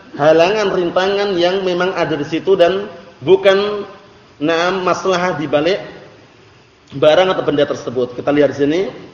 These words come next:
Wa yad'ul qama'im fit turuqat.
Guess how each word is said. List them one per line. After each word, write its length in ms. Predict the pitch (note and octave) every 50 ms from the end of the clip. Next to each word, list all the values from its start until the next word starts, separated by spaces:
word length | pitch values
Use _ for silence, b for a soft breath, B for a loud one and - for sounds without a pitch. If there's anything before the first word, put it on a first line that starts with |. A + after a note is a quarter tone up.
| B B B B B B
Wa 140 | C#3+ F#3 F#3+
yad'ul 560 | G3+ B3+ D4 C#4+ A#3 C4 B3 B3 A#3+ A3+ A3+
qama'im 800 | A3+ A3+ A3+ A3 G#3 G#3+ A3+ A#3+ B3 A3 A#3+ A#3 A3 A3+ G3+ -
fit 160 | G#3+ A3+ -
turuqat. 800 | A3 G3+ G3+ F#3 F#3+ G#3+ G#3+ G#3+ G3+ F3 - - - - -